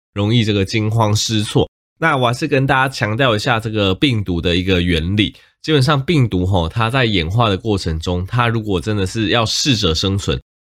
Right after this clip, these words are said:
病毒一定要演化成一种高传播性但致-，低致死性的一个模式，这个才是对于病毒最好的一个生存模式。因为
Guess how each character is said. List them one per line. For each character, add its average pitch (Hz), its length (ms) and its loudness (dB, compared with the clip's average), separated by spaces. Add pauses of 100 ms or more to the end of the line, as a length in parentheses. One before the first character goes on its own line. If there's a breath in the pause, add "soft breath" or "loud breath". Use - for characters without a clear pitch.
病 151 240 2
毒 101 200 2
一 110 80 2
定 143 220 0
要 135 160 4
演 95 180 2
化 113 240 0
成 95 220 -4
一 104 80 -2
种 73 240 -4 (140)
高 127 320 2
传 90 340 -2
播 101 160 0
性 - 400 -2
但 98 260 0 (120)
致-， 143 280 -2 (140)
低 170 320 0
致 127 300 -2
死 71 240 -6
性 104 280 -2
的 73 120 -4
一 82 40 -2
个 90 140 -2
模 85 260 0
式， 101 220 -4
这 - 160 -6
个 123 80 2
才 98 160 -2
是 107 180 -2 (300)
对 170 180 4
于 113 60 2
病 139 240 2
毒 95 140 0
最 120 340 0
好 85 220 -4
的 71 100 -6
一 82 60 -6
个 98 100 -6
生 113 220 -2
存 92 180 0
模 78 180 0
式。 98 220 -6
因 110 60 -2
为 139 100 2